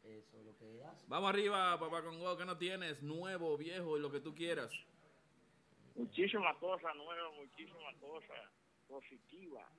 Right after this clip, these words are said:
Speaker 3: para la música típica.
Speaker 1: Positiva.
Speaker 3: Mira,
Speaker 1: Después
Speaker 3: eh, le tengo, le tengo un mensaje que le envía, que le envía el viejo puro.
Speaker 1: ¿Cómo?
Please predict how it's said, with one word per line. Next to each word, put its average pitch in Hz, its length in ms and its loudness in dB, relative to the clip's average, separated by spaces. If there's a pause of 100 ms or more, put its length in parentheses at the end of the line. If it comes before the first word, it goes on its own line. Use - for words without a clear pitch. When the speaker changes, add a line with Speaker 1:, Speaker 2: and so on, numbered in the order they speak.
(680)
Speaker 3:
para 113 180 -14
la 120 120 -8
música 147 460 -12 (100)
típica. 139 280 -14 (1040)
Speaker 1:
Positiva. 95 760 -14 (340)
Speaker 3:
Mira, 156 400 0
Speaker 1:
Después 139 120 -10
Speaker 3:
eh, 131 360 -6 (760)
le 160 120 -4
tengo, 190 680 -2 (1400)
le - 60 -16
tengo 180 260 2
un 226 80 -2
mensaje 185 480 12
que 165 80 2
le 160 80 2
envía, 147 580 -2 (640)
que 135 60 -14
le 139 80 -8
envía 147 260 -4
el 170 100 -2
viejo 165 400 -2
puro. 151 460 -6 (1040)
Speaker 1:
¿Cómo? 113 260 -6